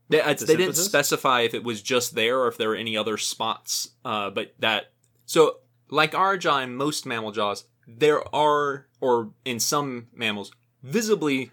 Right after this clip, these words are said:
Speaker 1: individual bones, but they have fused into one piece. Evidently, Thylacosmilus is lacking some of that fusion, and other research has shown does not have a particularly strong bite.
Speaker 2: Hmm.
Speaker 1: Much weaker, at least compared to other, s-,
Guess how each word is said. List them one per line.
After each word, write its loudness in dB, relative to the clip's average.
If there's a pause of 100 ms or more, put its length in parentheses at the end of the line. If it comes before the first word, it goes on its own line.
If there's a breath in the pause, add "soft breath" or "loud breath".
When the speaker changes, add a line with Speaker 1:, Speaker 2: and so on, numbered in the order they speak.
Speaker 1:
individual -6
bones, -6
but -6
they 0
have -2
fused -6
into -8
one -8
piece. -10 (380)
Evidently, -2
Thylacosmilus -2 (380)
is -6
lacking 0
some -6
of -6
that -8
fusion, -12 (360)
and -2 (100)
other 4
research -4
has -2
shown -6 (320)
does 2
not 0
have -2
a 0
particularly -6
strong -6
bite. -6 (320)
Speaker 2:
Hmm. -6 (260)
Speaker 1:
Much 0
weaker, 0
at 0
least -6
compared -4
to -8 (160)
other, -2
s-, -8